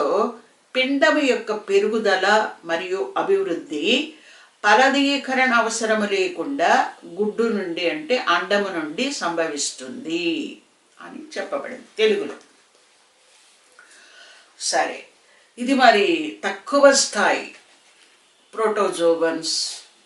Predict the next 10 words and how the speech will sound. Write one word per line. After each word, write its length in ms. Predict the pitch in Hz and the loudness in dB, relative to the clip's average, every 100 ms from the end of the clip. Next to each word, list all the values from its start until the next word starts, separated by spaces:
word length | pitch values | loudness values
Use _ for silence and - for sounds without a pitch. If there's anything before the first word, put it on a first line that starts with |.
| _ _ _ - | _ _ _ -16
ఇలాంటి 480 | 185 208 226 240 233 | -4 4 6 6 2
వాటిల్లో 920 | 196 175 170 - 165 185 180 143 - - - | 0 0 0 -4 -4 -2 -2 -4 -6 -14 -10
దీన్ని 240 | 170 160 | -8 -4
మనం 240 | 156 143 139 | -4 -4 -6
ఎక్కువగా 500 | 151 185 185 190 185 156 | -8 -8 -8 -8 -10 -12
చూస్తూ 300 | - - 147 | -14 -12 -14
ఉంటాము. 800 | 131 - 139 143 202 330 - - - - - _ 175 | -14 -12 -12 -10 -10 -12 -16 -20 -20 -20 -20 _ 0
ప్లాంట్స్లో 720 | 202 214 247 247 - 233 180 | 2 4 2 -2 -4 -2 -4
కూడా 380 | - 185 175 | -4 -4 -2
మనము, 480 | 175 139 151 226 381 | -2 -6 -6 -6 -8